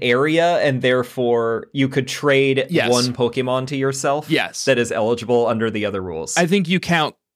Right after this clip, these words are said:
Speaker 2: Go Park as one area, and it needs, yes, exactly what you said.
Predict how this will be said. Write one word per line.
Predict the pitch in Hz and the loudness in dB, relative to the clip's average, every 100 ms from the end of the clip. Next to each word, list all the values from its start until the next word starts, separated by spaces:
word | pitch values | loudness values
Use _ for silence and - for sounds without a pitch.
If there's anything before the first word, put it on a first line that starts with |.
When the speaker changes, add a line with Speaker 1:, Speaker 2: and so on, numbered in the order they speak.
| - | -2
Speaker 2:
Go | 156 156 | 2 2
Park | 143 156 135 127 | 0 0 0 -2
as | 120 113 | -8 -8
one | 117 123 120 | -6 -6 -6
area, | 113 107 104 104 | -6 -8 -8 -10
and | 113 110 | -12 -12
it | - 101 | -12 -12
needs, | 113 110 | -14 -8
yes, | 127 - | -8 -6
exactly | - 123 120 123 | -8 -4 -4 -4
what | 120 | -8
you | 69 | -10
said. | - - | -12 -14